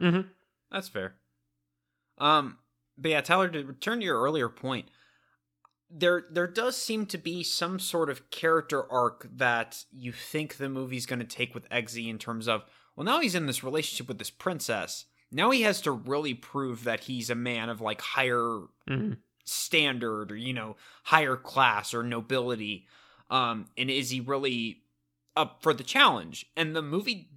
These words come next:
Speaker 2: does not do anything with that until you get to the very end and you're like, "I guess that's what this was all about." <laughs>
Speaker 1: Yeah, especially when, like, there's not, there's not really a clash of culture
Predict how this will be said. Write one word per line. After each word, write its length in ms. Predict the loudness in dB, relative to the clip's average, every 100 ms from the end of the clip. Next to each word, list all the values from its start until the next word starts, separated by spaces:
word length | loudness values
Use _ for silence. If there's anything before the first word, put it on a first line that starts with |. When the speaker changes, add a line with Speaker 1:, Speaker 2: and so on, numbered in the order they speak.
| -8
Speaker 2:
does 420 | 2 6 6 4
not 240 | 2 0
do 120 | 0 -4
anything 260 | -4 -8
with 140 | -12 -8
that 220 | -8 -10 _ _ _ -6
until 240 | -2 2
you 100 | 4
get 160 | 4 4
to 80 | 2
the 80 | 2
very 260 | 2 2
end 120 | 0 -4
and 80 |
you're 100 | -2
like, 180 | -2 0
"I 40 | -4
guess 280 | -4 -6 -6
that's 220 | -6 -10 -10 -10
what 140 | 2
this 220 | 2 2
was 160 | -2 -4 2
all 180 | 6 6
about." 500 | 6 4 6 2 -2 -12 -10
<laughs> 200 | 4 10
Speaker 1:
Yeah, 220 | 12 12
especially 640 | 10 12 8 8 6 6
when, 240 | 8 8
like, 340 | 8 6 6 4 0 -2 0 6
there's 300 | 8 8 4
not, 380 | 6 6 6 2 -8 _ _ _ _ _ _ _ 4
there's 300 | 8 8 10
not 240 | 8 8
really 420 | 8 10 10 10 8
a 520 | 4 4 4 0 -4 -10 _ -12
clash 480 | 2 8 10 8 4
of 220 | 0 0
culture 680 | 2 2 2 0 -2 -4